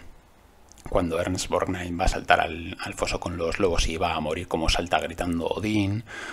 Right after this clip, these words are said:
o en el momento de la batalla final en el asedio, pues cuando los vikingos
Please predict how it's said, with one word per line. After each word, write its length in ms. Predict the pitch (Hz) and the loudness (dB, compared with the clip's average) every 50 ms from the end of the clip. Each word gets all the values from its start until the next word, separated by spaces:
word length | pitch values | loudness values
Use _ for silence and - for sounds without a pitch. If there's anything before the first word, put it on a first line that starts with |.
| - - - - - - - 120 | -10 -12 -14 -16 -16 2 6 8
o 220 | 113 101 92 85 | 10 10 10 8
en 60 | 82 | 6
el 60 | 87 85 | 2 -2
momento 680 | 85 85 87 87 90 92 90 87 87 85 - - 85 - | -2 -2 0 2 2 4 4 4 2 2 2 0 0 -2
de 80 | 101 95 | -2 0
la 80 | 90 82 | 2 2
batalla 320 | 82 82 - 90 90 87 | 2 2 2 0 0 0
final 420 | - - 78 82 87 90 87 87 | -2 -2 -2 -2 -2 -2 -4 -4
en 160 | 90 92 92 92 | -4 -4 -4 -2
el 100 | 85 82 | 2 6
asedio, 400 | 82 - - 90 87 95 98 101 | 6 6 6 4 2 2 0 0
pues 160 | - - - | 0 0 -2
cuando 600 | - 80 85 82 82 85 82 82 - - 85 87 - | -2 -2 -2 -4 -4 -4 -4 -4 -2 -2 -4 -2 -2
los 140 | 90 - | -2 0
vikingos 640 | - - - - 87 87 80 78 80 - - - - | -2 -2 -2 -4 -4 -2 -2 -2 -2 -2 -4 -6 -6